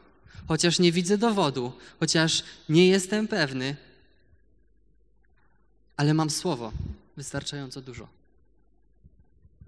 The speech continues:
A kiedy uwierzysz słowu? A kiedy uwierzysz słowu, dobra nowina wychodzi naprzeciw ciebie. Y, i to jest następny werset. „A gdy jeszcze był w drodze, jego słudzy wyszli mu naprzeciw, mówiąc,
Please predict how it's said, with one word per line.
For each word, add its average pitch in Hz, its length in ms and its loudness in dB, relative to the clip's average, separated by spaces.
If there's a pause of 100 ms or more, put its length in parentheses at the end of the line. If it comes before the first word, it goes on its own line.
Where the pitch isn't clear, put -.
(800)
A 147 80 0
kiedy 247 320 2
uwierzysz 220 540 0
słowu? 120 480 -2 (960)
A 135 80 -4
kiedy 208 260 4
uwierzysz 202 340 4
słowu, 160 300 0
dobra 214 420 0
nowina 165 460 2 (280)
wychodzi 185 380 0
naprzeciw 165 480 -2
ciebie. 117 340 -6 (1200)
Y, 135 220 -2
i 139 40 -8
to 170 120 2
jest 156 140 2
następny 139 520 -2
werset. 131 560 -8 (1200)
„A 156 120 2
gdy 156 180 2
jeszcze 226 360 2
był 220 160 4
w 196 80 -2
drodze, 180 360 4
jego 160 220 4
słudzy 165 340 -2
wyszli 190 380 2
mu 208 100 2
naprzeciw, 190 520 -2
mówiąc, 151 440 0